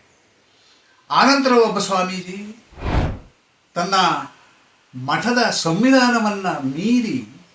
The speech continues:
ಪೀಠದಲ್ಲಿ ಮುಂದುವರೆದಿದ್ದಾರೆ, ಮತ್ತೆ ಬಂಡತನದ ಮಾತನಾಡ್ತಾ ಇದ್ದಾರೆ. ಮತ್ತೊಬ್ಬ ಸ್ವಾಮೀಜಿ, ನಾವೆಲ್ಲ ಗೌರವಿಸ್ತಾ, ನಾವು ಹೋಗಿ ಕಾಲಿಗೆ ಬೀಳ್ತಿದ್ದಂತಹ ಒಬ್ಬ ಜಗದ್ಗುರು ಅಪ್ರಾಪ್ತ ಹೆಣ್ಣು ಮಕ್ಕಳನ್ನ ಹಾಳು ಮಾಡಿದ್ದಾರೆ ಅನ್ನೋ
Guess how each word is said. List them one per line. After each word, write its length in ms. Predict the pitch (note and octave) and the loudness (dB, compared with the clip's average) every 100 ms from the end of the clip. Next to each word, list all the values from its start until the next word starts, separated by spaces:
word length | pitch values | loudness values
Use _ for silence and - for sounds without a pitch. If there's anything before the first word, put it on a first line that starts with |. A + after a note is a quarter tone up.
| _ _ _ _ _ | _ _ _ _ _
ಪೀಠದಲ್ಲಿ 500 | C#4 D#4+ D4 A#3 G#3 | -2 0 2 2 2
ಮುಂದುವರೆದಿದ್ದಾರೆ, 680 | F3+ D#3 C#3 A2+ A2+ F#2+ - _ _ _ _ _ _ _ _ _ E3+ | 0 0 -2 -6 -12 -16 -20 _ _ _ _ _ _ _ _ _ -8
ಮತ್ತೆ 200 | F3+ D#3+ | -6 -4
ಬಂಡತನದ 640 | F#3+ C4 C#4+ A#3+ A3 F3+ | 0 2 2 -2 -2 -4
ಮಾತನಾಡ್ತಾ 500 | C#3+ - A2+ - - | -6 -8 -14 -16 -20
ಇದ್ದಾರೆ. 240 | - - _ _ _ _ _ _ _ _ _ _ | -20 -20 _ _ _ _ _ _ _ _ _ _
ಮತ್ತೊಬ್ಬ 300 | D3+ A#3+ A#3 | -6 -2 0
ಸ್ವಾಮೀಜಿ, 560 | A#3+ A#3 A3+ A3+ A3+ A#3 A#3+ - - _ - _ - | 0 0 0 -2 -4 -8 -12 -20 -20 _ -20 _ -12
ನಾವೆಲ್ಲ 440 | B2+ C3+ F3+ G#3 | -6 -4 0 0
ಗೌರವಿಸ್ತಾ, 640 | G3 G3+ G3 F#3 - F#3 F#3 - _ _ _ _ _ _ A#2 | 0 -2 0 -2 -6 -8 -10 -18 _ _ _ _ _ _ -14
ನಾವು 180 | B2+ C3 | -8 -4
ಹೋಗಿ 380 | D3 G3+ G3 - | -2 -2 -4 -6
ಕಾಲಿಗೆ 380 | B2+ F#3 G#3+ | -4 -2 0
ಬೀಳ್ತಿದ್ದಂತಹ 680 | F#3+ F#3+ E3+ E3 D#3+ D3+ C3+ | 0 -2 -4 -6 -6 -8 -10
ಒಬ್ಬ 340 | C3+ B2+ C3+ C3 | -12 -6 -4 -4
ಜಗದ್ಗುರು 580 | - C3 B2+ G#2+ A2 - - - - - B2+ | -6 -12 -14 -18 -20 -18 -8 -2 -2 -4 -10
ಅಪ್ರಾಪ್ತ 420 | A#2+ F#3+ G#3+ - | -4 -2 -2 -2
ಹೆಣ್ಣು 340 | D#3 D3 G3+ | -6 -4 -2
ಮಕ್ಕಳನ್ನ 460 | B3 C#4 B3 A3+ G3 | -2 0 -2 -4 -4
ಹಾಳು 280 | D3 C#3+ C#3+ | -8 -10 -8
ಮಾಡಿದ್ದಾರೆ 400 | D3 C#3 C3 B2+ | -10 -8 -8 -8
ಅನ್ನೋ 160 | A#2+ | -10